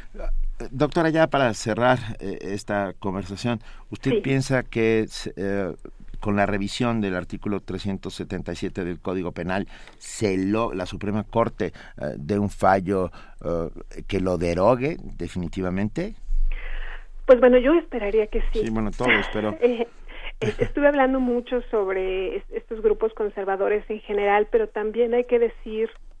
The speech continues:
Speaker 2: que, em,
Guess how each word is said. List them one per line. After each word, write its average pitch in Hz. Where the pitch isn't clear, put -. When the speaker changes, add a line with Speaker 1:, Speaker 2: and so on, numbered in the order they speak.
Speaker 2:
que, 226
em, 196